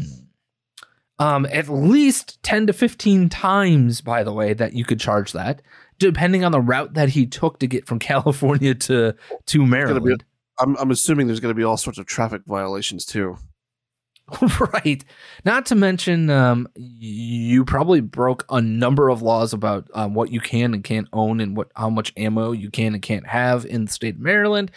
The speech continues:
Speaker 1: not to mention all the other things. I'm gonna guess that the charges amount to probably about, uh, almost a hundred by the end of all of it. If they wanted to, they could charge him with almost a hundred different crimes. Did he care?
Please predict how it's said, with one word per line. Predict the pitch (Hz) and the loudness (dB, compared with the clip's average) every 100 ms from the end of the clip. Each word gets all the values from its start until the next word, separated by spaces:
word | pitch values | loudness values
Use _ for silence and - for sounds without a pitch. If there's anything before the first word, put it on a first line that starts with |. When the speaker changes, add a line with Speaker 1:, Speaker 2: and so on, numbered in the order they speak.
| - - | -8 0
Speaker 1:
not | 254 240 | 0 2
to | |
mention | 202 180 175 160 | 2 2 0 2
all | 147 | 2
the | 139 | 2
other | 131 117 | 2 -2
things. | 110 170 175 165 160 - - - - | -2 0 2 0 -6 -12 -20 -20 -8
I'm | - 226 277 | -2 0 2
gonna | 254 240 | 2 2
guess | 131 139 135 | 2 2 0
that | 139 120 | -2 -4
the | |
charges | 104 - 123 127 113 | -4 -2 -2 -2 -6
amount | 120 113 113 107 | -2 0 -2 -4
to | 107 | -10
probably | - 120 120 123 123 120 | -2 0 0 -2 -2 -2
about, | 104 107 95 _ | 0 -2 -4 _
uh, | |
almost | 117 104 92 95 160 208 196 - | -4 -4 -4 0 4 6 4 2
a | |
hundred | 151 147 107 80 - _ _ | 0 0 -4 -10 -18 _ _
by | 131 | 0
the | 131 127 | 2 2
end | 127 | 2
of | 120 107 - | 0 -2 -2
all | 123 123 | 0 2
of | 101 | 0
it. | - - - _ _ _ _ _ _ _ | -4 -16 -20 _ _ _ _ _ _ _
If | - 190 | 0 0
they | 185 180 | 2 2
wanted | 151 143 123 | 4 2 0
to, | - 107 | -2 -6
they | 120 | -4
could | 127 139 | -4 -2
charge | 139 135 | -2 0
him | 143 | 0
with | 139 131 | 0 0
almost | 135 151 147 | 0 0 0
a | 123 | -2
hundred | - 160 160 | -2 -2 -2
different | 139 135 127 | -4 -4 -4
crimes. | - 131 113 90 - _ _ _ _ _ _ _ _ _ _ | -2 -4 -4 -8 -20 _ _ _ _ _ _ _ _ _ _
Did | 123 170 | 0 0
he | 180 | 0
care? | 156 123 131 240 | 0 0 2 0